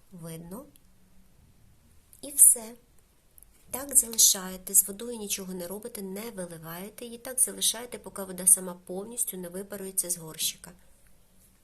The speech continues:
Зимою така процедура робиться раз в два місяця,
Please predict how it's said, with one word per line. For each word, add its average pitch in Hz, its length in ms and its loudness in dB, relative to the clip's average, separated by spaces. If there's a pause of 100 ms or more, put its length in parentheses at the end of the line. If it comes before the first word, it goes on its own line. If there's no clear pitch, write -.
(800)
Зимою 240 440 2
така 185 240 -10
процедура 180 600 0
робиться 170 480 -6
раз 196 280 -6
в 160 80 -14
два 170 260 -8
місяця, 165 720 0